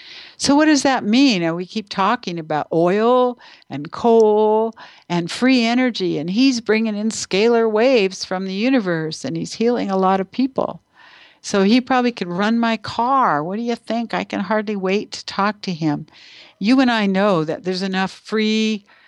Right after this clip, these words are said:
uh, there's enough ways of creating the energy we need to run all our household items and so on, energy that doesn't destroy. Apparently, according to Linda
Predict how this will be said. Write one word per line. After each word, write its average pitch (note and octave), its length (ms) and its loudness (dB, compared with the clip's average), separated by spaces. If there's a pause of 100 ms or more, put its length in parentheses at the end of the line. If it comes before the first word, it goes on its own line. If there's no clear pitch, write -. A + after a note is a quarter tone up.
(400)
uh, E3 320 -4
there's E3+ 240 -4
enough F#3 720 -4 (640)
ways E3+ 800 0 (120)
of E3 300 -4
creating F#3 840 -4
the E3 160 -6
energy F3+ 460 -2
we F3 160 -4
need F3+ 240 -2
to E3 180 -6
run F3+ 560 -2 (440)
all F3 160 4
our E3+ 160 2
household F3 600 -2
items E3 460 -4
and D#3 100 -12
so G3+ 260 -6
on, D#3+ 400 0
energy F3 500 0
that D#3 180 -4
doesn't E3 400 -2
destroy. E3 720 -2
Apparently, F#3+ 500 -4
according G#3+ 400 0
to E3 160 -4
Linda F3 380 -4